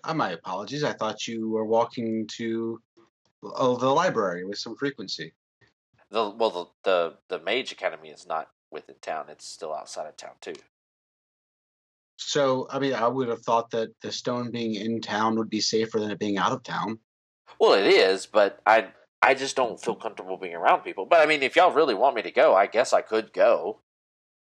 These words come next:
Speaker 2: We could just, I mean, I just won't, I won't have anything to drink tonight.
Speaker 1: Okay, well, maybe I can get you a nice, uh, cordial.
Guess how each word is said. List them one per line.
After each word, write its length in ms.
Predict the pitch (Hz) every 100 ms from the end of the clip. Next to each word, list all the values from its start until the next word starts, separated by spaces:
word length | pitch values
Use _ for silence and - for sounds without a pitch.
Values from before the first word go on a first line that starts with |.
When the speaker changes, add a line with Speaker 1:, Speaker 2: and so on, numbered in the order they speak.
| _ _ _ _ _ 90
Speaker 2:
We 100 | 98
could 160 | 104
just, 300 | 95 85 - _ - _ _ _
I 60 | 82
mean, 80 | 82
I 80 | 87
just 200 | 76 85
won't, 180 | 80 73 _ -
I 40 | 82
won't 240 | 80 76
have 160 | 85 76
anything 280 | 78 78 71
to 60 |
drink 200 | - 78 _
tonight. 360 | - - - _ _ _ _ _ _ _ _ _ - -
Speaker 1:
Okay, 360 | 247 127 110 175
well, 520 | 139 117 151 190 - _ _ _ _ _ _ _ _ -
maybe 220 | 127 131
I 100 | 127
can 120 | 131
get 200 | 135 135
you 80 | 135
a 20 |
nice, 380 | 135 139 135 -
uh, 360 | 139 135 139 135 -
cordial. 580 | 180 165 113 92 82